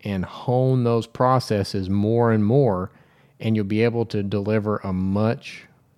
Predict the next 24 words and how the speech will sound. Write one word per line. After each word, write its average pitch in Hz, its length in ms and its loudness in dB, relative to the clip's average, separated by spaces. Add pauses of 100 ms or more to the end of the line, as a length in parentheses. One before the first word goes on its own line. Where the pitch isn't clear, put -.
(140)
you 110 80 -4
know, 101 100 -2
higher 117 480 0
quality, 107 720 2 (220)
more 110 180 4
consistent 107 840 -2
product 151 540 2
over 98 240 0
time 135 540 2 (340)
without 113 440 0
a 113 80 0
lot 98 440 0
of 95 140 -4
those 98 240 -4
missteps 101 720 -2
that 95 180 -6
can 95 180 -8
really, 95 480 -2
you 90 140 -4
know, 87 380 -6
reflect 87 480 -12
poorly 95 400 -4
on 85 220 -6
you. 82 180 -8